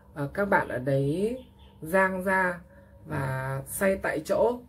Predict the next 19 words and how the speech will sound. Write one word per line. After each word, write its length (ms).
À, 160
sau 220
đó 540
các 100
bạn 220
mang 260
về, 320
à, 240
một 320
buổi 260
sáng 520
các 160
bạn, 500
à, 300
sẽ 300
tự 220
pha 440
và 640
tự 280